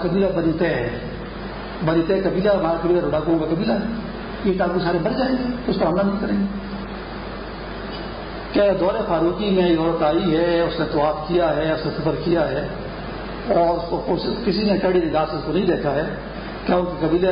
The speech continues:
بنی طے سارا مسلمان ہو چکا تھا، وہ ڈاکوؤں کے بجائے وہ محافظ ہو چکے تھے۔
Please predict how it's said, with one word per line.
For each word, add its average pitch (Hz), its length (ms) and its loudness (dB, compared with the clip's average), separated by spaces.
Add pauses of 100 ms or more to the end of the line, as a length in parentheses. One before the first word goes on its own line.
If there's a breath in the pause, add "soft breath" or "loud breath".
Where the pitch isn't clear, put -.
بنی 156 220 2
طے 180 120 2 (140)
سارا 196 220 2
مسلمان 151 440 0
ہو 147 160 -2
چکا 151 120 0
تھا، 160 180 0
وہ 143 200 -2
ڈاکوؤں 160 340 0
کے 135 120 0
بجائے 139 420 0 (460)
وہ 180 200 2
محافظ 139 300 0
ہو 127 140 -2
چکے 127 140 -4
تھے۔ - 220 -8